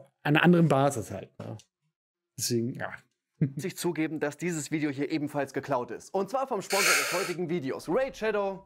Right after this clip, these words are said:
Speaker 2: Nein, Spaß, Leute, alles gut, hier ist auch kein Placement drin. Alpha
Speaker 1: Was? Ich dachte schon, warum ist nicht Raid Shadow Dance drin? Was soll der Scheiß? Schon fast gefreut, wobei, es gibt bessere Möglichkeiten, Werbung zu machen. Schaut mal beim Alternativ vorbei. Ich ha-,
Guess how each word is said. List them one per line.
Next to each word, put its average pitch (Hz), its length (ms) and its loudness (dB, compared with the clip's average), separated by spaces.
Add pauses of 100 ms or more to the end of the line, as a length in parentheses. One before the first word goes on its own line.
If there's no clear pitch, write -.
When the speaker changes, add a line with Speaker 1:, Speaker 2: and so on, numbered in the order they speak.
Speaker 2:
Nein, 143 180 0
Spaß, 127 280 -2
Leute, 113 280 -4
alles 139 180 2
gut, 180 100 8
hier - 440 2
ist - 180 2
auch - 200 0
kein - 160 0
Placement 104 360 -8
drin. 95 260 -8
Alpha 220 260 0
Speaker 1:
Was? 359 840 6
Ich 196 100 4
dachte 247 240 2
schon, 226 200 2
warum 202 280 0
ist 220 140 0
nicht 202 120 0
Raid 202 240 0
Shadow 214 240 0
Dance 196 320 -4
drin? 170 360 2
Was 202 180 2
soll 202 140 0
der 196 180 0
Scheiß? 160 420 0 (340)
Schon 135 140 -2
fast - 500 2 (300)
gefreut, 139 460 2
wobei, 143 420 6 (560)
es - 160 2
gibt 196 240 4 (140)
bessere 135 640 2
Möglichkeiten, 123 520 0
Werbung 113 260 -2
zu 113 100 -8
machen. 110 200 -6
Schaut 160 220 0
mal 151 80 -2
beim 120 200 2
Alternativ 131 540 -2
vorbei. 117 240 0
Ich 123 140 -2
ha-, - 100 -2